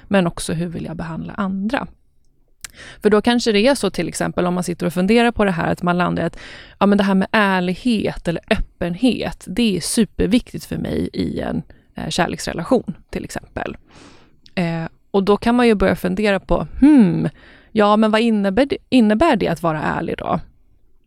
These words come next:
Hur, vad är det för beteenden som jag kanske behöver öva på som går i linje med att liksom, eh, sträva efter ärlighet och öppenhet i en relation?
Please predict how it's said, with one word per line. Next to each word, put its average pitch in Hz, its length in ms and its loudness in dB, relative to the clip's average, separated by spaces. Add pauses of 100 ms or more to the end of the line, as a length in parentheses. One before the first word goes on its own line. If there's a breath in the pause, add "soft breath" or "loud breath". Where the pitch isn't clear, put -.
Hur, 214 280 2
vad 214 180 2
är 214 100 2
det 214 60 2
för 208 120 -2
beteenden 208 680 0
som 185 140 -6
jag 180 100 -6
kanske 175 200 -6
behöver 170 380 -4
öva 185 380 -2
på 165 280 -2
som 165 160 -4
går 170 140 -4
i 170 80 -4
linje 220 500 2
med 165 540 -6 (460 loud breath)
att - 200 -8
liksom, - 460 -10 (120)
eh, 165 120 -12
sträva 185 420 -2
efter - 240 -2
ärlighet 165 460 -6
och - 60 -6
öppenhet - 680 -10 (180)
i 185 80 -6
en 160 80 -8
relation? - 540 -8